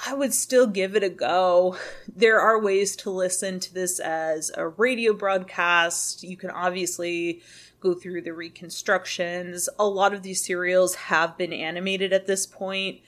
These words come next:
much more than the first Doctor missing serials. The second Doctor's missing serials, um, there's a lot that have been animated. And yes, it can be a little frustrating, but there are some really great gems.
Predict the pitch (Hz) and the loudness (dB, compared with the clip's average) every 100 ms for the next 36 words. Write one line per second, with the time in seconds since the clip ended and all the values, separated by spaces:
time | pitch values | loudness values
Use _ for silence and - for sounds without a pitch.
0 | - - - 269 269 233 214 185 170 170 | -20 -10 2 2 2 0 0 -2 -2 -4
1 | 156 160 - 185 175 135 151 156 147 151 | -4 -6 -6 -6 -6 -8 -8 -10 -12 -10
2 | - 160 156 170 160 156 180 180 - 180 | -10 -10 -8 -8 -6 -6 -6 -8 -4 -4
3 | 170 151 160 - 170 170 147 - - - | -2 -6 -6 -8 -10 -10 -10 -10 -10 -10
4 | - 135 90 - - _ _ _ - _ | -8 -6 -6 -8 -12 _ _ _ -20 _
5 | - 151 82 - 135 185 139 165 151 - | -10 -10 -10 -10 -10 -6 -6 -2 -4 -2
6 | 170 160 160 151 160 143 151 160 156 151 | -4 -4 -6 -6 -8 -4 -6 -6 -8 -4
7 | 151 135 165 - - - - 190 185 185 | -2 -2 -4 -12 -14 -14 -6 -2 0 0
8 | 180 175 - - _ _ _ _ _ _ | -4 -8 -12 -16 _ _ _ _ _ _
9 | - 214 202 185 196 214 214 208 202 196 | -10 -2 2 2 2 -2 -2 -4 -2 0
10 | 196 185 180 175 - - 196 202 208 202 | 0 0 -2 -4 -4 -2 0 0 0 -2
11 | 180 185 180 165 - 180 190 175 196 - | 2 2 4 0 -4 -4 -2 0 -2 -4
12 | 202 170 170 175 180 180 165 _ - 180 | -8 -8 -6 -4 -6 -8 -14 _ -6 -4
13 | 175 - 185 - 175 151 156 240 294 - | -4 -6 -10 -6 -4 -2 -2 -4 -2 -4